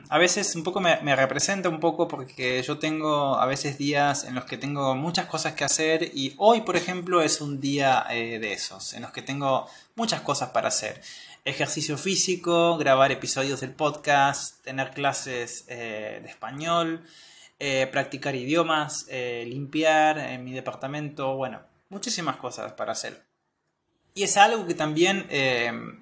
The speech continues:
hacía cuando, eh, estudiaba mucho para los exámenes en la universidad. Eh, pasaba muchas horas estudiando, entonces buscaba por ahí, eh, métodos o algunas técnicas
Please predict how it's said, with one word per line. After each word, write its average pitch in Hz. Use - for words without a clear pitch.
hacía 160
cuando, 147
eh, 113
estudiaba 139
mucho 139
para 120
los 117
exámenes 131
en 113
la 117
universidad. 123
Eh, 143
pasaba 165
muchas 160
horas 175
estudiando, 185
entonces 156
buscaba 165
por 139
ahí, 143
eh, 131
métodos 156
o 143
algunas 160
técnicas 160